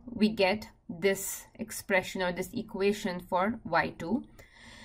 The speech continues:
So if you take a look at Y one, right, Y one is point zero four times X one plus point nine nine nine times X two. So the coefficient for this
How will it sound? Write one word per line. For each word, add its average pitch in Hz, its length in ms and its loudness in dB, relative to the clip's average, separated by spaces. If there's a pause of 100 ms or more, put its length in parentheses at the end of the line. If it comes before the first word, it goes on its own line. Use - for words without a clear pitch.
(120)
So 320 160 4
if 320 140 4
you 320 60 2
take 392 280 4
a 415 60 8
look 302 200 6
at 277 120 4
Y 220 240 10
one, 233 560 6
right, 247 280 4
Y 220 220 10
one 269 380 6
is 226 380 4 (100)
point 262 320 6
zero 226 180 10
four 240 300 6
times 214 320 2
X 196 240 -4
one 269 260 4
plus 214 280 4
point 202 320 2
nine 190 260 2
nine 180 200 2
nine 190 260 0
times 175 300 -4
X 165 220 -6
two. 269 320 -2 (300)
So - 100 0
the 247 140 8
coefficient 254 840 6
for 208 220 4
this 196 220 -2